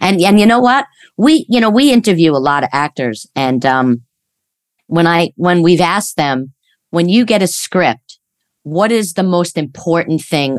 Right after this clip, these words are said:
about, like, or, or when you take a role, what's the most important thing?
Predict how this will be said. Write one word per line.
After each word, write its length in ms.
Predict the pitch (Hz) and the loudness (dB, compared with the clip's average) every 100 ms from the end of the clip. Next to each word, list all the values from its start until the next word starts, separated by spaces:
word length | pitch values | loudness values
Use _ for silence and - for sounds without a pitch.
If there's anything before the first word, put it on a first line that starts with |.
| 127 | -4
about, 460 | 123 131 123 117 | -2 0 0 0
like, 160 | - 208 | -2 -2
or, 240 | 170 247 247 | 0 0 2
or 140 | 285 | 2
when 100 | 285 | 0
you 80 | 262 | -2
take 220 | 240 240 | -2 -2
a 60 | 196 | -2
role, 320 | 170 143 107 | 0 0 -2
what's 200 | 127 170 | -2 -4
the 80 | - | -2
most 260 | 165 143 143 | -2 -2 -4
important 440 | 135 147 127 120 | -4 -2 -2 -2
thing? 320 | 120 127 98 | -2 -2 -2